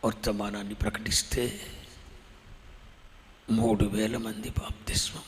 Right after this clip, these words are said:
పొందారు. ఆ దినమున, ఆ దినమున, ఆ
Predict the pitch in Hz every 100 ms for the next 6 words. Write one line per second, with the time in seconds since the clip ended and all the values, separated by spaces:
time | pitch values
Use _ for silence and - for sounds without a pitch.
0 | - - - - - - - - - -
1 | - - - - - - - - - -
2 | - - - 117 117 120 - 110 107 104
3 | 101 98 - - - 113 113 - - -
4 | - - - - - - - - - -
5 | - - - - - - - - - 123
6 | 131 143